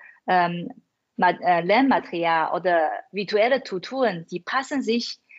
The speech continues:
ähm, der Unterschied von Fähigkeiten,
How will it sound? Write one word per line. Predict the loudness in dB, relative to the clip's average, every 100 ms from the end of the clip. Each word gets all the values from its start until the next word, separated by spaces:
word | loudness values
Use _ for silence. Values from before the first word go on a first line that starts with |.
| -10 0
ähm, | 2 2 2
der | 2 4
Unterschied | 4 4 4 2 0 -2 -6 _ _ _
von | -2 0
Fähigkeiten, | 2 4 4 0 0 2 2 -2 -8 -8 -8 -10 -12